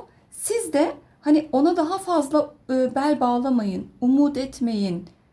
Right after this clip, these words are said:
Bırakın ne hali varsa görsün. Siz hayatınıza veya önünüze çıkan fırsatları kaçırmayın diye bunları söylüyorum. Hani yoksa, "Aa, bak bak sen orada acı çek, oh, o, orada yaşasın, gününü gün etsin."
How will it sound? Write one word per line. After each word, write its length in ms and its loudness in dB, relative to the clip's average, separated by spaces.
Bırakın 560 2
ne 120 4
hali 420 0
varsa 360 -2
görsün. 520 -2
Siz 280 -6
hayatınıza 720 0
veya 260 -2
önünüze 360 2
çıkan 420 -4
fırsatları 720 -4
kaçırmayın 760 2
diye 260 -2
bunları 300 -4
söylüyorum. 720 -6
Hani 240 2
yoksa, 300 -2
"Aa, 340 2
bak 200 -6
bak 140 -6
sen 160 -2
orada 220 2
acı 200 -6
çek, 220 -6
oh, 500 2
o, 60 -6
orada 460 -4
yaşasın, 640 0
gününü 340 -2
gün 180 -4
etsin." 540 -4